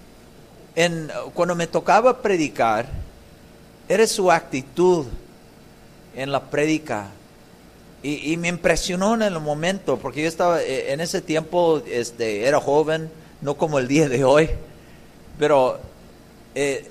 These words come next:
yo estaba pensando, recién yo he salido del instituto bíblico y estaba apenas aprendiendo el español y, y sigo aprendiendo de las cosas de Dios, pero con mucho menos experiencia.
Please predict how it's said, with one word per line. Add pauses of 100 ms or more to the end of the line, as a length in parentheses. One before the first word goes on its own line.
(120)
yo
estaba
pensando, (760)
recién
yo
he
salido
del
instituto
bíblico
y (440)
estaba
apenas
aprendiendo
el
español
y, (440)
y (200)
sigo
aprendiendo
de
las
cosas
de
Dios,
pero
con
mucho
menos
experiencia.